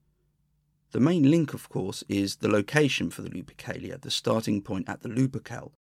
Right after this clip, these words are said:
And there's another position to consider on this, that the Lupercalia was a mix of an original lustratio performed in early Rome and the myth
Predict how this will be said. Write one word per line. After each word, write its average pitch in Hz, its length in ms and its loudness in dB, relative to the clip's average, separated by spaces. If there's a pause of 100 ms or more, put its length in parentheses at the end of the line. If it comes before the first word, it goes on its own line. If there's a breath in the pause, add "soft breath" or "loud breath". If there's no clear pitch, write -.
(1000)
And 139 100 4
there's 160 180 4
another 170 420 2
position 101 460 -4
to 110 60 -4
consider 127 460 0
on 87 160 -2
this, - 240 -12 (460)
that 131 140 0
the 143 60 4
Lupercalia 160 760 2
was 113 200 0
a 135 40 4
mix 110 400 4 (140)
of 107 160 -2
an 107 80 4
original 135 640 0
lustratio 104 680 0
performed 107 420 -2
in 104 100 0
early 98 200 0
Rome 98 440 2 (440)
and 110 380 -2 (160)
the 117 80 4
myth 104 300 4